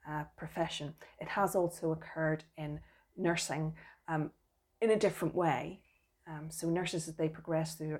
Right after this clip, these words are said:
through their careers, actually come closer to managerial ranks in order to progress through nursing. One almost has to become a manager. So it is, it's slightly different within the nursing profession, but it has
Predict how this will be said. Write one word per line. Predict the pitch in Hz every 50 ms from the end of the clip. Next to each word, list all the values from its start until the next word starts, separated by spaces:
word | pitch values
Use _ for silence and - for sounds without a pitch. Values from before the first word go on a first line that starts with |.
| - _
through | - - 170 160
their | 151 147 151 151 -
careers, | - 160 160 170 180 170 160 156 160 - - - - - _
actually | 185 175 - - - - - 156 160 160 160 160 - - _ _ _ _ _ _
come | - - - 185 175 170 160
closer | 160 - - 185 185 185 - - 170
to | 160 160 - - 165 160
managerial | 160 160 156 156 156 156 - 160 156 151 156 151
ranks | 156 156 151 156 156 - -
in | 147
order | 160 165 165 160 160 156
to | 156 160 - - 156 151 151 - - - - - _
progress | - 170 160 175 180 170 170 165 165 - - -
through | - - - 202 220 233 240
nursing. | 208 170 151 156 - - 151 156 156 160 - - -
One | 180 180 170 165
almost | - 175 170 165 165 160 160 -
has | - 151 -
to | - 151
become | - 160 - - 151 151
a | 147
manager. | 147 156 170 180 185 175 - - -
So | - - 190 175
it | 180 180 - -
is, | 208 226 208 - - -
it's | 190 185 -
slightly | - - - 226 233 233 - 233
different | 208 196 185 - 170
within | 175 160 165 160
the | 160 160
nursing | 156 156 - 156 156
profession, | 160 156 - 156 156 - - 156
but | 156 156
it | 160 160
has | - 160 156